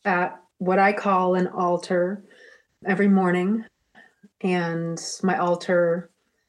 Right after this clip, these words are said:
has candles on it. It has all kinds of objects that remind me of my spirit guides and different aspects of healing work that has moved through my life.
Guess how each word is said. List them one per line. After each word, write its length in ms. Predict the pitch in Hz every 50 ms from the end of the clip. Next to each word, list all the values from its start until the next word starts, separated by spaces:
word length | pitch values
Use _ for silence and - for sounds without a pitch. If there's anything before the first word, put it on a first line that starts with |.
| _
has 180 | - 240 233 240
candles 420 | - - 226 214 208 208 202 190
on 180 | 202 190 190 190
it. 140 | 185 190 185
It 100 | 175 165
has 920 | - 190 175 170 175 175 165 165 - - - - - - - - - - _ - - -
all 140 | 180 180 175
kinds 380 | - - 190 185 185 185 175
of 300 | 185 180 175 175 - - _ _ _ _ _ - _ _ _ _ _ _ _ - - -
objects 640 | 202 208 208 190 180 190 180 170 180 - - - -
that 440 | - 190 180 175 175 - - - -
remind 420 | 190 190 180 180 175 175 180 175 175
me 140 | 175 170
of 300 | 165 160 160 160 156 160 - - - - - - _ _ _ _ _ _ _ _
my 120 | - 185 175
spirit 440 | 165 - - 202 180 175 175 - -
guides 520 | 170 165 160 160 165 165 165 170 175 -
and 380 | 175 160 160 156 156 156 160 - - _ _ _ _ _ _ - 214 196
different 300 | 180 202 196 - 196 185
aspects 540 | 175 170 175 - - - 175 165 - - -
of 340 | 180 175 170 170 - - - _ _ _ -
healing 420 | - - - 208 190 185 180 175
work 500 | 165 170 165 160 160 165 - - - - - - _ _ _ _ _ _ _ -
that 540 | 190 175 165 160 - - - - - - _ _ _ _ _ _ _ _ _ _ _
has 200 | - 196 202 180
moved 260 | 180 180 165 165 165 -
through 220 | - 196 180 175
my 120 | 170 170 170
life. 540 | 165 165 160 160 160 160 165 165 - -